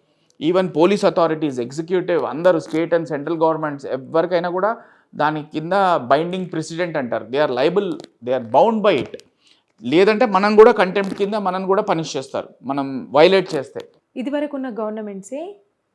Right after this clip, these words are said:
Speaker 2: ఈ వీటికి పర్మిషన్స్ ఇచ్చినాయి. ఏది ఇప్పుడు
Speaker 1: అవును.
Speaker 2: కూల్చే బిల్డింగ్స్ ఏవైతే
Speaker 1: అవును.
Speaker 2: ఉన్నాయో వాటికి పర్మిషన్స్ ఇచ్చినాయి అంతకుముందు గవర్నమెంట్స్. So, అంతకుముందు ఉన్న ఆఫీసర్స్ కూడా ఉంటారు.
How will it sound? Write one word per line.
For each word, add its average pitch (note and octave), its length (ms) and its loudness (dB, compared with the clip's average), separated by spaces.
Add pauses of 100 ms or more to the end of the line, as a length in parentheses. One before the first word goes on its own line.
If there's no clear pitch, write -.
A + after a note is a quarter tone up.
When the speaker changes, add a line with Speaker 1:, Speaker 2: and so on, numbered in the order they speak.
(180)
Speaker 2:
ఈ B3+ 60 -8
వీటికి A#3 280 -8
పర్మిషన్స్ G3+ 560 -10
ఇచ్చినాయి. F#3+ 560 -12
ఏది G#3 160 -6
ఇప్పుడు G#3 420 -12
Speaker 1:
అవును. A#3 140 -8
Speaker 2:
కూల్చే A#3 220 -4
బిల్డింగ్స్ G#3 400 -6
ఏవైతే F#3 300 -10
Speaker 1:
అవును. E3+ 140 -12
Speaker 2:
ఉన్నాయో A#3+ 300 -8
వాటికి G#3+ 300 -6
పర్మిషన్స్ G#3 600 -12
ఇచ్చినాయి G#3+ 480 -12 (200)
అంతకుముందు A3 400 -10
గవర్నమెంట్స్. F3 520 -14 (520)
So, D4+ 60 0
అంతకుముందు C4+ 460 -4
ఉన్న B3 140 -4
ఆఫీసర్స్ A3 500 -6
కూడా A3 180 -10
ఉంటారు. G3 220 -16